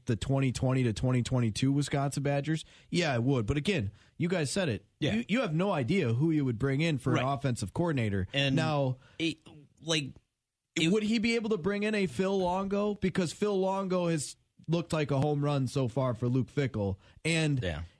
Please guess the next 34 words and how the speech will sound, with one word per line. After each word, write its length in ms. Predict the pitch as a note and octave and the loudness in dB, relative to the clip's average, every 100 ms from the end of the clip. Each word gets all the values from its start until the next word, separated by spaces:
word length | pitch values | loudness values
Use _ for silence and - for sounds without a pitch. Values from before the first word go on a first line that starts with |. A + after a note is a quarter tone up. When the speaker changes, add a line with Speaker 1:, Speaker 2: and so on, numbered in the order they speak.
| - | -4
Speaker 1:
if 220 | F#3+ D3 | -4 0
you're 100 | F3 | 0
not 300 | E3+ F3+ - | 2 0 -2
bringing 340 | D#3+ F3+ E3+ E3 | -2 0 0 0
in 160 | E3+ | 0
a 160 | E3 D3 | 0 0
top 460 | - D3+ D#3 D#3 - - | -2 -2 -4 -6 -10 -2
O 160 | D#3 C#3+ | 2 2
C 380 | - D3+ D#3+ | 0 0 2
like 280 | C#3+ A#2+ A2+ - | 2 0 0 0
that, 340 | A2+ A2+ - | 0 -2 -2
that 240 | B2+ B2 | -4 -2
has 260 | B2 C3+ D3 | -2 -2 0
the 120 | C#3 | 0
ability 420 | C3 A#2+ C3+ D3 | 2 2 2 2
Speaker 2:
Right. 0 | |
Speaker 1:
to 60 | C3+ | 0
bring 240 | A2 C#3 C#3+ | 0 0 0
in 140 | C#3 - - - - _ - | -2 -4 -12 -12 -12 _ -4
explosive 680 | B2+ - - D3+ D#3 D3+ G#2+ | -4 -2 0 0 0 -2 -2
quarterbacks, 800 | C3+ C3+ D3+ D3 D3 D3 - - - - | -2 0 2 0 0 -2 -4 -10 -14 -6
explosive 800 | - A#2+ - D3+ D3 D3+ D3+ C3+ | -4 -2 -2 0 0 0 0 0
wide 280 | B2+ C3+ C3+ | 0 0 0
receivers, 680 | C3 - C3+ C3+ D#3+ E3 - - _ _ | -2 0 0 2 0 -2 -6 -20 _ _
you're 140 | C#3+ C#3+ | -2 -2
kinda 600 | - - E3+ G3 F#3 D#3+ | -2 -2 0 0 0 0
still 360 | - - F3 | -2 0 0
playing 460 | D3 - D#3 D#3 D3 | -2 -2 0 2 2
the 100 | C3 | 0
same 320 | - D3 C#3 | 0 0 0
type 300 | C3 C#3 B2 | 0 -2 0
of 100 | A#2+ | 0
offense 760 | B2+ C#3 C3 B2 A2+ G#2+ - - | 2 0 0 0 0 0 -4 -2
where 480 | A#2 A2+ A2 G#2 | 0 2 2 0